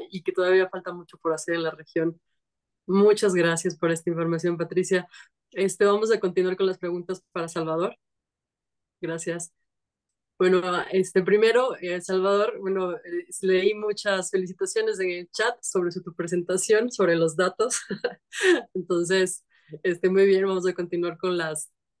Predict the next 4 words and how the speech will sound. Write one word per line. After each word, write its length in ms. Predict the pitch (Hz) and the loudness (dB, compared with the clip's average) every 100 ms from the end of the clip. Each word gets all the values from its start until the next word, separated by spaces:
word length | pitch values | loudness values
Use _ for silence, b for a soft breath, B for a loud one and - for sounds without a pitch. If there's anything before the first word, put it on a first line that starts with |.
| - | -8
con 200 | 190 180 | -4 -2
las 380 | 175 170 165 - | -2 -4 -4 -8
preguntas. 800 | 175 175 185 202 180 175 170 - _ _ _ _ _ - - _ | -4 0 0 0 -2 -4 -4 -10 _ _ _ _ _ -20 -20 _
Eh, 560 | 185 180 175 180 180 175 | -4 0 0 0 -2 -6